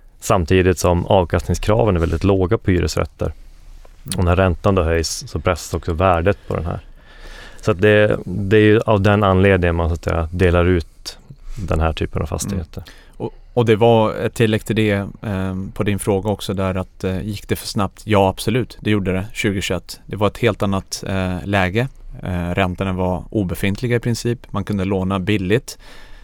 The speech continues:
Speaker 2: eh, expandera, köpa massa hus. Eh, och, eh, det vi såg där, eh, Ni-, Neobo då, är ju i princip Amasten som man köpte i slutet av tjugohundratjugoett.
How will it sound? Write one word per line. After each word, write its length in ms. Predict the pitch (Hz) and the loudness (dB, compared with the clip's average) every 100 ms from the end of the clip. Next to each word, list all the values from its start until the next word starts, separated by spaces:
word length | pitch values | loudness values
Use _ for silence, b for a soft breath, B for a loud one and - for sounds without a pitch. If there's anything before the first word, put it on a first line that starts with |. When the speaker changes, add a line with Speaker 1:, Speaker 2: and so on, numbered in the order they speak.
| - | -8
Speaker 2:
eh, 180 | - 87 | -6 -4
expandera, 800 | - - 101 90 95 117 123 147 | -6 -4 -2 2 2 2 0 -4
köpa 380 | - - 107 - | -12 -4 -4 -2
massa 280 | 101 95 95 | -4 -2 -2
hus. 460 | 92 120 131 - - B B B B | 0 0 -2 -6 -8 B B B B
Eh, 440 | 98 95 92 92 95 - | -6 -4 -2 -4 -6 -4
och, 340 | 101 - - | -4 -4 -2
eh, 120 | 104 | -2
det 120 | 95 | 0
vi 100 | 98 | 0
såg 400 | 101 - 135 120 | 0 2 2 4
där, 300 | 104 98 95 - | 2 2 0 -2
eh, 200 | 98 95 | -6 -2
Ni-, 280 | 104 117 - | 2 2 0
Neobo 540 | - 101 120 127 98 92 | -4 0 2 2 0 0
då, 200 | 78 - - | -2 -6 -6
är 180 | - 98 | -2 0
ju 260 | 92 92 | 2 0
i 80 | - | -2
princip 520 | - 98 - 92 - | -4 -6 -4 -6 -4
Amasten 480 | 95 92 143 - 90 | -2 0 -2 -2 -6
som 100 | - | -4
man 100 | 104 | -4
köpte 480 | 101 98 - 98 - | -4 -6 -4 -6 -4
i 60 | 98 | -8
slutet 540 | - 110 123 - 95 | -2 -2 -2 -4 -4
av 100 | 95 | -4
tjugohundratjugoett. 880 | - 113 98 95 - 131 - - | -4 -4 -4 -4 -4 -6 -6 -12